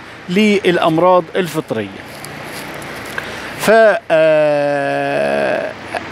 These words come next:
هنقول إن ال-، الأمراض الفطرية بالنسبة للخيار بتنقسم إلى، آه، قسمين: أمراض فطرية على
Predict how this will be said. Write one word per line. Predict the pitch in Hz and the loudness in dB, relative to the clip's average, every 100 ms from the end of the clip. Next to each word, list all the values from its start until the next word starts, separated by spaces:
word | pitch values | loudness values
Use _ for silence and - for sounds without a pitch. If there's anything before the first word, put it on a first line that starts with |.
| - - - | -14 -6 0
هنقول | 220 269 254 285 240 226 208 | 2 2 0 2 2 0 -2
إن | 208 202 | 0 6
ال-، | 214 - 185 190 190 - | 4 4 -2 0 -2 0
الأمراض | 190 196 202 262 247 | 2 2 2 2 2
الفطرية | 208 208 190 226 196 190 160 156 | -2 -6 0 2 4 2 0 -2
بالنسبة | 165 208 214 185 175 | 0 2 2 2 2
للخيار | 185 214 170 - 180 226 240 - - - - | 2 0 0 2 4 6 4 0 -8 -20 -6
بتنقسم | 214 247 254 233 247 - 247 226 - | 0 2 2 2 2 2 2 0 2
إلى، | 220 220 196 - - - | 4 4 2 -2 -14 -4
آه، | 180 175 | -2 0
قسمين: | 220 214 170 131 101 - - - - - - 175 | 0 -2 0 -2 -4 -12 -18 -18 -16 -14 -4 0
أمراض | 185 226 269 | 2 4 2
فطرية | 233 233 247 254 190 139 - - | -2 0 2 4 4 2 -2 -8
على | 139 185 220 175 | -2 2 2 2